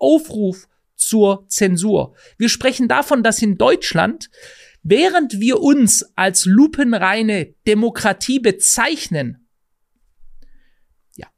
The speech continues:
lass ich einfach mal so stehen, während wir uns als lupenreine Demokratie bezeichnen, wir Parteien verbieten lassen wollen, die von Bürgern des Landes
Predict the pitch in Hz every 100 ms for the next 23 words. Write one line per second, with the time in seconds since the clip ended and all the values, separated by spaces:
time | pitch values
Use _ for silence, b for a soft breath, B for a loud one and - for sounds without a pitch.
0 | - b b - 147 - 156 160 160 143
1 | 160 175 - 185 - _ _ _ _ _
2 | _ - 180 277 302 240 233 226 202 -
3 | 220 - 202 180 185 185 190 190 175 202
4 | 170 - - 214 - 202 247 b b 160
5 | 208 214 - 208 - 240 269 277 226 -
6 | 269 240 175 - 339 370 - 302 233 214
7 | 196 - 190 156 175 233 277 202 214 -
8 | 208 185 - - - 254 330 370 349 285
9 | 269 - 214 240 370 370 226 - -